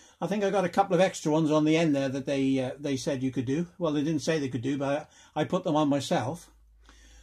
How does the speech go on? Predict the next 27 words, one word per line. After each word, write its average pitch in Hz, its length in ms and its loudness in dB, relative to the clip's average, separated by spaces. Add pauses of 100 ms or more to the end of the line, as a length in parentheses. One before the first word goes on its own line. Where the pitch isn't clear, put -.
So 190 140 -2
that 320 100 4
was 262 120 2
the 262 40 2
coil, 196 320 4
and 214 100 4
then 269 120 6
I, 269 340 6
uh, 254 160 6 (560)
lacquered 254 340 2
the 170 100 6
whole 233 180 2
thing 170 340 0 (500)
to - 80 -6
make 190 140 0
it 185 120 0
look 208 200 -2
really, 196 520 2
uh, 175 100 2 (260)
quite 196 320 -4
smart 180 440 2
and 156 120 -2
tidy. 147 460 2 (880)
Now, 196 320 0 (480)
as 208 120 -4
I 262 100 4
say, 190 340 2